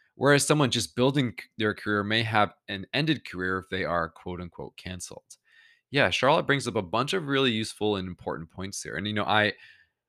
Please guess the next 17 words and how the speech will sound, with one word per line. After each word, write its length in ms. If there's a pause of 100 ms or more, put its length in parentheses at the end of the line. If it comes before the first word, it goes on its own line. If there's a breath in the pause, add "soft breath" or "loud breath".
(200)
I 80
will 120
admit 220
I 60
haven't 280
really 240
<laughs> 120
followed 240
the 280
David 300
Dobrik 460 (400)
story 680 (260)
super 320
closely. 480
I 220
kind 180
of 120